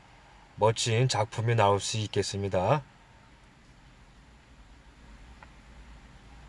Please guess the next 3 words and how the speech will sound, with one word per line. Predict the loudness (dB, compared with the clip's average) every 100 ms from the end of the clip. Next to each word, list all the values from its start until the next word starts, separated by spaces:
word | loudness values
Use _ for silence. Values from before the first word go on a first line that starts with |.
| -20 -20 -14 -12 -12 -14 -20 -20 -20 -18 -2
이 | 2 4
층 | 4 6 6
공간이 | 8 10 10 8 6 4 2